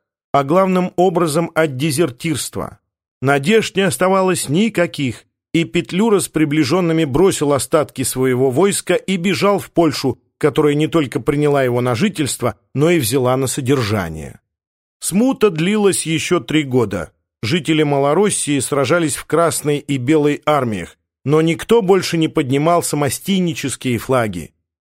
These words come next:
Гражданская война показала полное банкротство национально сведомых и чуждость их идей простым людям.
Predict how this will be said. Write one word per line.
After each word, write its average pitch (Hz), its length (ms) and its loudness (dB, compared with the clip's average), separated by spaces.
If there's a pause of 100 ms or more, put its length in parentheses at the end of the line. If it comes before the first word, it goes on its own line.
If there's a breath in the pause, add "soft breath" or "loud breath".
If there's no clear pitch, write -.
(180)
Гражданская 143 680 2
война 147 380 2
показала 147 560 0
полное 160 460 2
банкротство 147 840 0 (180)
национально 139 680 0
сведомых 123 720 0 (260)
и 170 140 -2
чуждость 143 720 -2
их 151 260 -4
идей 147 320 -2
простым 147 460 -2
людям. 127 360 -2